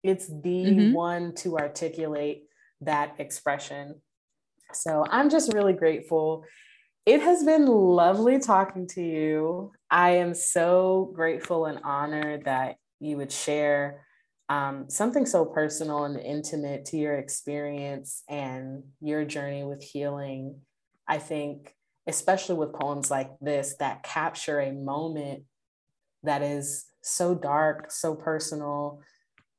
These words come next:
Speaker 1: it feels like you can be opening up a wound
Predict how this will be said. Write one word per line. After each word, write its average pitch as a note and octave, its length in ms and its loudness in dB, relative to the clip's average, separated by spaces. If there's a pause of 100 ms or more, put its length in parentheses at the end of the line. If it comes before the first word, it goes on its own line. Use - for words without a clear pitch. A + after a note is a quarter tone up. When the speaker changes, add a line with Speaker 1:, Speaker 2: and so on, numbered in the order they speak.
(140)
Speaker 1:
it E3 400 -2
feels F3+ 640 2
like D3+ 420 -4 (160)
you D3+ 280 -6
can D#3 300 -8
be D3 340 0
opening D#3 440 -2
up D3+ 280 -6
a C#3+ 100 0
wound D3 720 -6